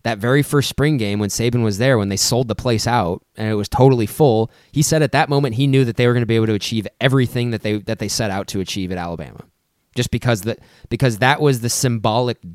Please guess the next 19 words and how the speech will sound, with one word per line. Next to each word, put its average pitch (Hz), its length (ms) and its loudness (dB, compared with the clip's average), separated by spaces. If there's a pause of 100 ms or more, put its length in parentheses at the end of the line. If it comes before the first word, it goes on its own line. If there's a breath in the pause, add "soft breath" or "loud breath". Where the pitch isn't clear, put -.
(360)
the 139 80 -2
symbolic 120 520 0
thing 131 340 0
that 104 260 -2
just 104 160 -8
kind 113 180 -4
of 101 260 -4 (460 soft breath)
forced - 460 0
it 127 80 2
home 131 160 4
into 120 80 0
their 139 160 4
heads. 117 180 0
Yeah, 110 220 0
the 110 80 -2
fan 127 280 0
base 110 300 -2
is, 92 220 -8
they're, 110 340 0